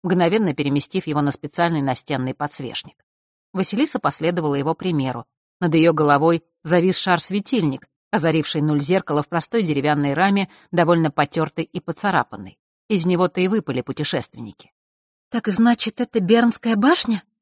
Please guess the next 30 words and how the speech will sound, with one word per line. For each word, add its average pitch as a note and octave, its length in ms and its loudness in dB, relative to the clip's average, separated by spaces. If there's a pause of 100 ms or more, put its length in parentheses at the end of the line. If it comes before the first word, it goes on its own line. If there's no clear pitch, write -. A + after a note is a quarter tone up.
(220)
Ты C#4 120 6
уверен?» A#3+ 460 6 (580)
Мар, C4 300 6
занятый F3 400 2
открыванием D#3+ 580 2
оконной D3 420 0
рамы, D3+ 300 4
кивнул. E3 500 0 (280)
Да, C#3+ 280 6
конечно. D#3 520 -2 (300)
Я F3+ 140 2
же E3 100 2
специально G3 500 2
выпросил D#3+ 380 0
у D#3+ 60 2
деда D#3 280 4
экскурсию, D3+ 540 -2 (140)
чтобы E3+ 260 0
точно G#3+ 420 2
записать D3+ 440 -2
координаты. D#3 640 0 (300)
Мы D3+ 140 8
же F#3+ 80 2
пропадали F#3 480 4
в D#3 60 2
одной E3+ 200 2
деревушке E3+ 460 0
поблизости. G3+ 640 0 (160)
Там F3+ 180 4
живет F3 340 2